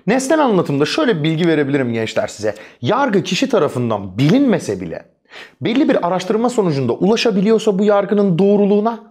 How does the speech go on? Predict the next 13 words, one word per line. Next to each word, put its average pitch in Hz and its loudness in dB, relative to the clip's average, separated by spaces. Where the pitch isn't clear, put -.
o 160 0
zaman 127 -2
nesnel 110 -2
anlatım 98 -6
olacak. 92 -8
Mesela 160 0
bir 269 2
örnek 254 0
verelim. 98 -4
Mi, 196 0
bizim 190 -2
alanımıza 151 0
gel. 147 0